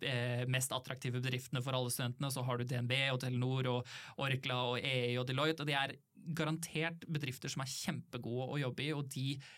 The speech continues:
få heldige, fordi at det er utallige mennesker som søker der, som får jobb der,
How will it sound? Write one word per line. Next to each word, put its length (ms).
få 380
heldige, 420
fordi 220
at 80
det 100
er 160
utallige 520
mennesker 300
som 120
søker 400
der, 100
som 220
får 380
jobb 160
der, 120